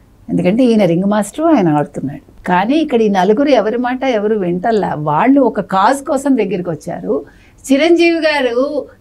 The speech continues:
తమ్ముడికి సపోర్ట్ చేశారు తప్ప చంద్రబాబు నాయుడు గారు సపోర్ట్ చేశానని చెప్పలేదే. కూటమికి సపోర్ట్ చేశాడు because తమ్ముడు అందులో ఉన్నారు కాబట్టి ఆయన చేస్తారు. ఇంకొక విషయం ఏం జరిగిందంటే నిన్న, ఆ, మన చిరంజీవి గారు ఒక పక్క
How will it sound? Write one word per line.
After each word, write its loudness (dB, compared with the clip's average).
తమ్ముడికి 2
సపోర్ట్ 0
చేశారు 0
తప్ప -4
చంద్రబాబు -2
నాయుడు 0
గారు -4
సపోర్ట్ -8
చేశానని -6
చెప్పలేదే. -6
కూటమికి 0
సపోర్ట్ 0
చేశాడు -2
because -2
తమ్ముడు 0
అందులో 0
ఉన్నారు 0
కాబట్టి -2
ఆయన 4
చేస్తారు. -6
ఇంకొక 2
విషయం 2
ఏం 4
జరిగిందంటే 0
నిన్న, -4
ఆ, 2
మన 2
చిరంజీవి 4
గారు -2
ఒక 0
పక్క -2